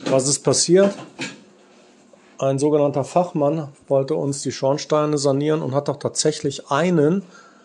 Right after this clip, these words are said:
statt einen schönen Kranz drauf zu machen, wie der Auftrag war,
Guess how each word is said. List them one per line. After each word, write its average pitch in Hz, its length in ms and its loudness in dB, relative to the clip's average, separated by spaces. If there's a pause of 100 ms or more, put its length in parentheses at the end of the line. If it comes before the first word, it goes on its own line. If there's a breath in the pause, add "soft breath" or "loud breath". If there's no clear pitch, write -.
(400 loud breath)
statt - 480 0
einen 135 240 2
schönen 127 320 0
Kranz 151 260 -2
drauf 165 240 0
zu - 100 -8
machen, 160 280 -2
wie 143 80 -2
der 135 100 0
Auftrag 143 540 -2
war, 139 320 0